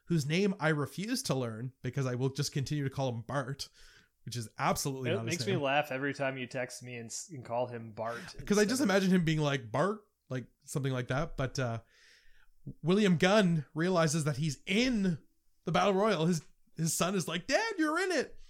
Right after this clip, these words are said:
Speaker 1: He gets in the ring.
Speaker 2: Dude, yeah, I seen him. He was at, he was walking around, uh,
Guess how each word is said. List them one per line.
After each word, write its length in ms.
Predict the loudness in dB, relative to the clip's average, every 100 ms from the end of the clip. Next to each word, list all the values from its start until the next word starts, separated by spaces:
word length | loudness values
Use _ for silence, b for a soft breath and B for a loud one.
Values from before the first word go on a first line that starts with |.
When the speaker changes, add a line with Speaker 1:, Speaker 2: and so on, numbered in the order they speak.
| b -8
Speaker 1:
He 140 | -4
gets 240 | -2 -2 -2
in 60 |
the 100 | -2
ring. 300 | -2 -2 -6 -4
Speaker 2:
Dude, 260 | 0 2 0
yeah, 220 | 2 2 2
I 80 |
seen 240 | 0 -4 -2
him. 260 | -2 -2
He 160 | -4 -6
was 220 | -4 0
at, 300 | 0 -2 -6 -6
he 120 | -4
was 120 | 0
walking 300 | 0 0 -2
around, 420 | 2 4 4 2 -2
uh, 760 | -6 -4 -4 -6 -8 -8 -10